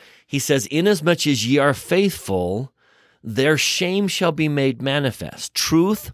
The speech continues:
will prevail. And we need to know that. Truth is going to prevail. Errors will not. And the Lord says in verse eight, "Let them bring forth their strong reasoning against the Lord.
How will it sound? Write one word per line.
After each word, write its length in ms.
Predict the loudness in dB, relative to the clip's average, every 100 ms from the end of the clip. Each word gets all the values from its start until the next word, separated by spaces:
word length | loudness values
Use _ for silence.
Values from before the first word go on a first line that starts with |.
| -6
will 480 | 2 4 4 2 0
prevail. 600 | -2 0 0 -4 -6 -12 _ _ _ _ _ _ -4
And 200 | -2 0
we 180 | 0 2
need 220 | 2 0
to 100 | 0
know 240 | 2 2 2
that. 260 | 0 -4
Truth 480 | -6 0 2 4 2 -2
is 160 | -2
going 360 | -2 0 0 0
to 120 | -4
prevail. 580 | -6 -6 -4 -4 -6 -6 0
Errors 480 | 2 4 4 2 -4
will 300 | -2 0 2
not. 500 | 0 -2 -6 -18 -20 _ _ _ _ _ _ _ _ -8
And 100 | -2
the 80 | 0
Lord 240 | 2 0
says 220 | 2 0 0
in 140 | 0
verse 220 | -2 0
eight, 180 | 0 0
"Let 220 | 0 2
them 180 | 2 2
bring 220 | 2 2
forth 260 | 0 -2 0
their 160 | -2
strong 400 | -2 -2 -2 0
reasoning 560 | 0 -2 -2 -2 -4 -6
against 400 | -6 -6 -8 -6
the 100 | -6
Lord. 380 | -6 -8 -12